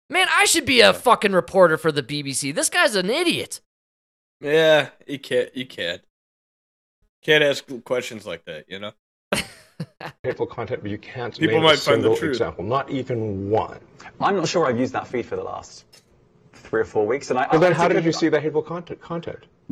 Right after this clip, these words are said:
Speaker 4: Because I've been, I've been using, I've been using Twitter since you've taken it over for the last six months.
Speaker 3: Okay, so then you must have at some point seen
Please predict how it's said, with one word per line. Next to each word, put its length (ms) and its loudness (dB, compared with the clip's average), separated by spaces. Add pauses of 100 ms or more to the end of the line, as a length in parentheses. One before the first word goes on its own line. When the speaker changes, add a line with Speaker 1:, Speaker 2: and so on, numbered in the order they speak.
Speaker 4:
Because 180 -2
I've 160 0
been, 300 -2
I've 120 -6
been 120 -4
using, 240 -8 (100)
I've 140 -10
been 180 -8
using 220 -8
Twitter 240 -10
since 220 -12
you've 120 -12
taken 240 -8
it 40 -14
over 180 -12
for 140 -10
the 40 -6
last 220 -10
six 240 -10
months. 140 0
Speaker 3:
Okay, 140 4
so 80 0
then 120 4
you 60 0
must 240 -2
have 80 0
at 120 2
some 200 0
point 260 -6
seen 300 -8